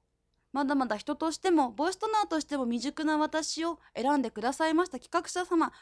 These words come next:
本当にありがとうございました。そして、その他多くのスタッフ様と、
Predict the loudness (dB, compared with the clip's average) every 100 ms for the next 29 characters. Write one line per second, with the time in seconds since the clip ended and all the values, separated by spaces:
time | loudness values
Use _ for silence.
0 | -8 -2 -2 2 2 2 2 2 4 4
1 | 2 0 0 2 2 4 4 2 0 _
2 | _ _ _ _ -8 -4 -4 -4 _ _
3 | 0 0 2 0 2 0 2 2 2 2
4 | 0 -2 -6 -2 2 2 0 _ _ _
5 | -6 -4 -2 -4 -6